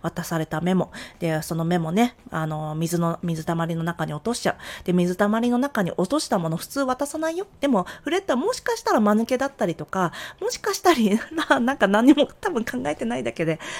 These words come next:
渡しただけかもしれないんですけど、その渡されたものっていうのが、なんだろうな、なんか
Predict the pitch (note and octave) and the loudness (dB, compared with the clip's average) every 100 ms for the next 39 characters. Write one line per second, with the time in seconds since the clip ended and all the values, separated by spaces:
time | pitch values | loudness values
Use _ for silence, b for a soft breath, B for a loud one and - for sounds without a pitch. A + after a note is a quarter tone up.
0 | B - C4+ C#4 C4 C4 D#4 A#3 G#3 G#3+ | B -2 -2 -2 -4 -4 -4 -4 -2 -2
1 | A3+ B3+ A3+ G#3 - A#3 G#3+ B B - | -2 -2 -2 -4 -2 -2 -2 B B -4
2 | C4+ A#3+ A#3+ C#4+ D#4+ D#4 D#4+ D#4 D#4+ F4+ | 0 2 2 0 0 2 0 2 2 0
3 | F4+ E4+ F4 F#4+ E4+ F4 D4+ D4 F#4 D#4+ | 0 0 2 2 0 0 2 0 0 0
4 | G3+ F#3 F#3 B B B B B - B3 | 2 2 0 B B B B B -4 0
5 | E4 E4+ _ - G3+ E3+ - | 0 -2 _ 2 4 4 0